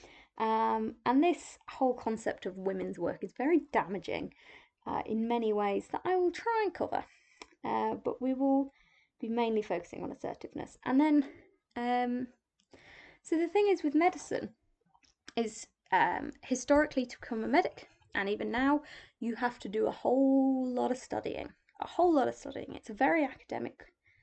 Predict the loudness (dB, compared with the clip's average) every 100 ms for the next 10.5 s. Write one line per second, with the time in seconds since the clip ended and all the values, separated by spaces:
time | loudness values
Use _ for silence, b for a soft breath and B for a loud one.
0 | b b -8 -4 -4 -4 -8 -6 -8 -10
1 | -14 -12 -10 -8 -8 -10 -6 -4 0 2
2 | 2 0 -2 -8 -4 -4 -6 -12 -12 -14
3 | -12 -6 -4 -4 -8 b b b b b
4 | b -12 -8 -8 -8 -12 -14 -18 -2 0
5 | 2 0 -2 -8 -10 -4 -2 -2 -4 -6
6 | -12 _ _ _ _ _ -14 -10 -10 -10
7 | -12 -16 _ _ _ _ _ -12 -10 -6
8 | 0 0 0 -2 -6 -6 -4 -2 -2 -2
9 | 0 0 0 -6 -6 -6 -6 -4 -6 -4
10 | -4 -4 -4 -8